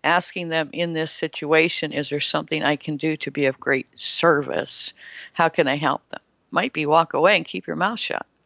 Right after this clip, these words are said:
Right? Helping isn't always helping. We need to know the difference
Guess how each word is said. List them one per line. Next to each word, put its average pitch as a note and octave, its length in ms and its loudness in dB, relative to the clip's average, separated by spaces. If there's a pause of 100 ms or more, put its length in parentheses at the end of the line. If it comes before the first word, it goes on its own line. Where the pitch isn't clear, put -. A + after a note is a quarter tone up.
(1120)
Right? - 220 -16 (1500)
Helping F3+ 420 2
isn't D#3 220 -4
always D3 300 0
helping. D3 420 2
We C#3+ 80 -6
need E3+ 220 -6
to F3+ 100 -4
know D#3+ 140 0
the C#3 120 -2
difference - 920 -2